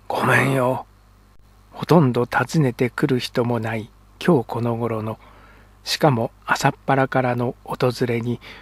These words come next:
おますは不審を抱きながら障子を開けた。「あっしだよ。」「まあ、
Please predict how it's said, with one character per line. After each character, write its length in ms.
お 100
ま 160
す 160
は 160
不 140
審 340
を 100
抱 260
き 120
な 160
が 100
ら 200
障 320
子 140
を 180
開 140
け 160
た。 160
「あ 140
っ 20
し 300
だ 160
よ。」 240
「ま 380
あ、 300